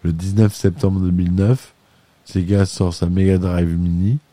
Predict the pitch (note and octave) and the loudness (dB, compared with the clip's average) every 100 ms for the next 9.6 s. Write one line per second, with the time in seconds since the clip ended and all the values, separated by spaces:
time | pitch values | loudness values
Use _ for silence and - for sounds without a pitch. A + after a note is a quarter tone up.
0 | _ _ _ _ D#2+ E2 F2 - F#2+ F#2 | _ _ _ _ -4 -2 -2 -2 -6 -4
1 | G#2 F#2+ F#2 G2 G2+ F2+ D#2+ F#2 F2 F2+ | -2 0 0 0 0 -2 -4 -4 -4 -2
2 | F#2 F#2 E2 - - _ _ _ _ - | -2 -4 -6 -10 -18 _ _ _ _ -8
3 | F#2 F#2+ F#2 - _ - F2+ - _ E2+ | -4 -2 -4 -6 _ -6 -4 -6 _ -2
4 | D#2+ D#2 F2+ F2+ F2 F2 E2+ E2 D2+ D2+ | -2 -2 -2 -2 -2 -2 -2 -4 -4 -6
5 | E2 A#2 D#3 _ _ _ _ _ _ - | -4 -6 -8 _ _ _ _ _ _ -14
6 | E2 F#2+ F2 - A2+ F#2+ F2 F2+ E2+ F2+ | -6 -6 -6 -4 -4 -4 -6 -6 -6 -4
7 | F2+ G2 G#2 - F#2 F#2 F2+ - F#2 G2+ | -2 -4 -4 -4 -4 -4 -6 -4 -2 0
8 | F#2 D#2+ - E2 F2+ E2+ - F2 F2+ F2+ | 0 -2 -6 -6 -6 -6 -4 -4 -4 -4
9 | F2 F#2 F2+ - - B2 | -4 -4 -4 -4 -8 -8